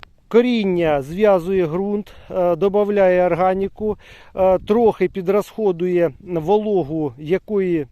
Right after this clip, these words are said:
надмірно на сьогоднішній день, тобто дозволяє нам раніше в поле зайти. Ну і, е, живить біоту.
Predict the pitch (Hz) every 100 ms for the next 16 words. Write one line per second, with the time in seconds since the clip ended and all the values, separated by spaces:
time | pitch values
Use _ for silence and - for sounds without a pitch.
0 | - 180 214 180 190 180 175 190 196 -
1 | 220 196 214 226 233 226 233 208 208 202
2 | 180 190 196 202 196 190 185 185 202 202
3 | 180 202 180 196 190 185 180 185 - 190
4 | 165 - - - 175 220 247 233 226 220
5 | 214 - 190 196 190 185 156 214 208 208
6 | - 160 202 247 233 170 - 143